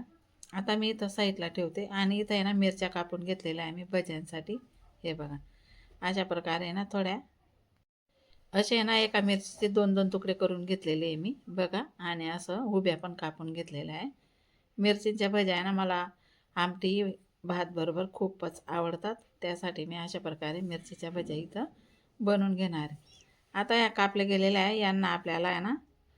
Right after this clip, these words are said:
थोडं मीठ, थोडा निंबू आणि आता निंबू पण पिळून घ्यायचा आहे, मीठ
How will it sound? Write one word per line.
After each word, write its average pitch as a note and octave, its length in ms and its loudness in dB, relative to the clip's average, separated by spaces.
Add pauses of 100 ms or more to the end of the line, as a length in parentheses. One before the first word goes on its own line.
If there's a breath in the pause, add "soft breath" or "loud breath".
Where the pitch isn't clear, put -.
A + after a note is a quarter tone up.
(300)
थोडं G#3 320 4
मीठ, G#3+ 240 6 (640)
थोडा G3 240 4
निंबू F#3 420 2 (360)
आणि G3 300 -2 (1600)
आता G3 180 0
निंबू G#3 280 4
पण G#3+ 200 2
पिळून G#3 340 2
घ्यायचा F#3 340 2
आहे, G3+ 80 0
मीठ G3+ 220 2